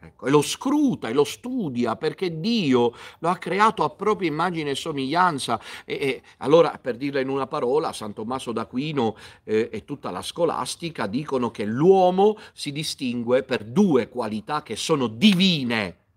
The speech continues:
ecco, in noi. E infatti oggi, che è un tempo antidivino, l'uomo ha rinunciato a queste due qualità.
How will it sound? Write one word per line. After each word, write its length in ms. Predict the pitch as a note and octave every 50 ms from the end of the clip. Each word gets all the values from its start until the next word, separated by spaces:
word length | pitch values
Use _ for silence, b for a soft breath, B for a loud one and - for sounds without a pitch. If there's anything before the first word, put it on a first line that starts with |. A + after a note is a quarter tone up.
| _ _ _
ecco, 340 | - F#2+ F#2 - _ - G2+
in 120 | G2+ G2+
noi. 320 | G2 G2 F#2+ F#2 F#2 G2+ -
E 100 | - G3
infatti 440 | G#3 E3+ - C3+ D3+ - - B2+ A2+
oggi, 300 | A#2+ D3 D#3 B2+ B2 F#2+
che 80 | -
è 20 | A#2
un 100 | A#2 G#2+
tempo 360 | - D#3 D#3 - - G#2 -
antidivino, 840 | - D#3+ F#3 F#3 F3 E3 - C#3 B2 C3 E3+ D#3+ B2 C#3 E3+ F3 D#3
l'uomo 240 | C3 D3 E3 D#3
ha 40 | C3+
rinunciato 440 | A#2 B2 C3 B2+ A2+ G2+ D#3 E3 D#3+
a 60 | A#2+
queste 320 | - - C3 - _ A2 G#2
due 240 | C3 E3+ F3 B2
qualità. 580 | - - A#2 A2 A2+ A2+ - - D#3+ D#3 A#2+ B